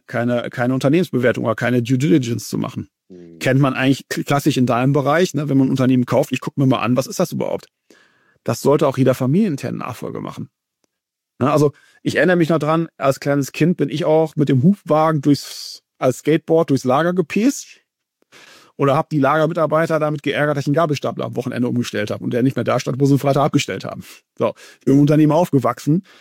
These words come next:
Speaker 1: und so sinngemäß sagt mein Vater auch so, „Ja, irgendwann ist all das hier deins.“ Jetzt ein bisschen übertrieben gesagt, ne? Aber man wächst halt da, da irgendwo mit rein und man kriegt halt auch nur die Perspektive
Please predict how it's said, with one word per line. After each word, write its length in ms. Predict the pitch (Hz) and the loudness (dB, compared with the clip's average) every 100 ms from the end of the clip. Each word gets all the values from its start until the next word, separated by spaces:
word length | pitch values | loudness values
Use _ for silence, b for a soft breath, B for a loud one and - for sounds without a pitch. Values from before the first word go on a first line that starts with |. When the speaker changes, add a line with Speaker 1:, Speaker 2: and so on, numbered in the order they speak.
| b b | b b
Speaker 1:
und 340 | - 143 143 143 | -2 2 2 0
so 160 | 135 131 | 0 2
sinngemäß 460 | 139 156 151 156 | 4 4 4 4
sagt 180 | 147 139 | 2 -6
mein 140 | 139 | -6
Vater 300 | 131 151 139 | -4 -4 -2
auch 120 | 120 143 | -2 -2
so, 140 | 135 | -2
„Ja, 220 | 117 123 | 0 0
irgendwann 260 | 143 147 143 | 2 2 2
ist 120 | 131 | -2
all 100 | - | -4
das 160 | 110 104 | -2 -2
hier 80 | 104 | -6
deins.“ 340 | 98 104 - | -6 -6 -8
Jetzt 160 | - - | -12 -10
ein 40 | |
bisschen 180 | 123 123 | 0 2
übertrieben 480 | 123 120 - 147 120 | 4 0 0 0 0
gesagt, 400 | 107 98 - 113 | -2 -6 -8 0
ne? 160 | 120 | 0
Aber 260 | 117 135 143 b b b - | 2 0 0 b b b 0
man 180 | 127 | 2
wächst 240 | 123 147 - | 2 -2 -2
halt 160 | 147 | -2
da, 160 | 139 135 127 | 0 -2 -2
da 200 | - 120 | -6 -2
irgendwo 240 | 156 135 | 0 2
mit 220 | 135 117 | 2 2
rein 320 | - 113 160 214 b b b b | -2 2 4 2 b b b b
und 140 | 147 139 | 2 4
man 160 | 143 | 4
kriegt 260 | 139 170 - | 0 -4 0
halt 140 | 151 | -2
auch 200 | - 139 | 0 2
nur 200 | 139 151 | 6 6
die 160 | 139 165 | 4 0
Perspektive 880 | 175 165 156 139 - 185 170 175 | 0 0 -2 -6 -2 0 4 2